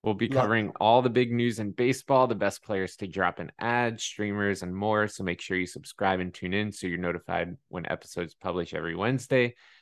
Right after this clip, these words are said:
Speaker 1: In the meantime, you can tweet us at Fastball Pod, reach out to us on Instagram at Fastball Fantasy Baseball, or email us at fastball fantasy baseball at gmail dot com, and we'll respond. Uh, I do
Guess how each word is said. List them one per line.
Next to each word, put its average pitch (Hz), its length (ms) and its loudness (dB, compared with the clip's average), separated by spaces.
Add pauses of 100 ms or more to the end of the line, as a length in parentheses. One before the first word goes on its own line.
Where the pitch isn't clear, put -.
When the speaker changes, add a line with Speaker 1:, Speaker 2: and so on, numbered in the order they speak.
(240)
Speaker 1:
In 110 60 0
the 123 40 4
meantime, 120 440 0
you 90 80 -6
can 101 140 -4
tweet 90 220 -4
us 87 140 -4
at - 160 -12
Fastball 101 500 2
Pod, 92 340 2
reach 90 240 -4
out - 180 -4
to 87 100 -8
us 82 160 -6
on 78 160 -8 (100)
Instagram 117 640 0
at - 160 -6
Fastball 82 500 -4
Fantasy 85 300 -8
Baseball, 95 640 -2 (720)
or 90 340 4
email 110 300 2
us 101 160 0
at - 160 -4
fastball 87 480 -4
fantasy 85 300 -6
baseball 87 400 -2
at 87 100 -4
gmail 90 340 -2
dot - 220 -8
com, 123 240 0
and 104 100 0
we'll 80 160 0
respond. 120 600 0 (600)
Uh, 82 360 0 (320)
I 92 160 2
do 92 760 2